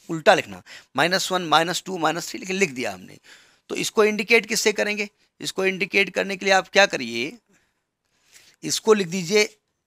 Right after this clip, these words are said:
जेड बना करके प्लस, इसको जेड बना करके माइनस, ठीक है। कहीं कहीं पर आई भी लिख देते हैं, इसको आई प्लस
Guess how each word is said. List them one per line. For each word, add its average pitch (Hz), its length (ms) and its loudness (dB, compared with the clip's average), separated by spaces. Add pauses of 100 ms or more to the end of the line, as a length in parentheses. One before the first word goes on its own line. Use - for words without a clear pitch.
जेड 143 440 4 (100)
बना 170 240 4
करके 190 280 -2
प्लस, - 480 0 (220)
इसको - 220 -4
जेड 160 280 0
बना 143 200 -2
करके - 260 -12
माइनस, 98 640 -10
ठीक - 180 -12
है। 107 80 -16 (440)
कहीं 175 160 4
कहीं 208 140 2
पर 202 120 0
आई 202 260 6
भी 208 80 2
लिख 175 120 2
देते 123 240 -8
हैं, 104 80 -10
इसको 151 220 -2
आई 175 220 6
प्लस - 520 -2